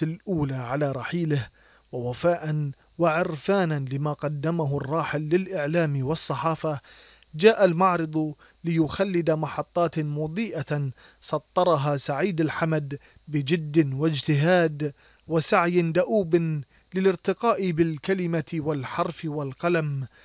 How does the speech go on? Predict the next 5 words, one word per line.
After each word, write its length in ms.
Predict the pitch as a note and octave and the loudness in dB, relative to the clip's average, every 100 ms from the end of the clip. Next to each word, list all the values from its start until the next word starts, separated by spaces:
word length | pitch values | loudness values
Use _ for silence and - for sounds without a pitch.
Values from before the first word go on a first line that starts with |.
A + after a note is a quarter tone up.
| - _ | -20 _
في 120 | - D#3+ | -2 0
المجالات 600 | D3+ C#3 D3+ D#3 D#3+ E3 | 0 0 0 2 0 -2
الإعلامية 800 | D#3+ D3 C#3+ D3+ D3+ F3+ D#3+ C#3+ | -4 -2 2 2 2 2 2 2
المسموعة 720 | D3+ C3+ C#3 - F#3 F3+ D3 D3 D#3 | 0 0 0 0 4 4 4 0 -2
والمرئية 1080 | C#3+ G3 F#3 F3+ G3+ G#3+ F#3 F3 F3+ E3+ | 2 2 4 2 2 2 4 2 -2 -6